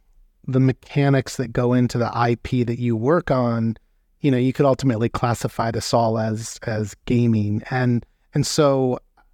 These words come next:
I guess if I do define it as, like, a format of a game, like a battle royale type game, or, uh, maybe a trading card game, something that's very familiar to us, uh, in the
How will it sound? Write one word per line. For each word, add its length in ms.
I 100
guess 380
if 180
I 120
do 360
define 540
it 260
as, 540
like, 300
a 80
format 720
of 120
a 60
game, 760
like 160
a 40
battle 360
royale 500
type 380
game, 480
or, 720
uh, 120
maybe 260
a 80
trading 420
card 360
game, 240
something 420
that's 180
very 260
familiar 640
to 300
us, 420
uh, 260
in 320
the 360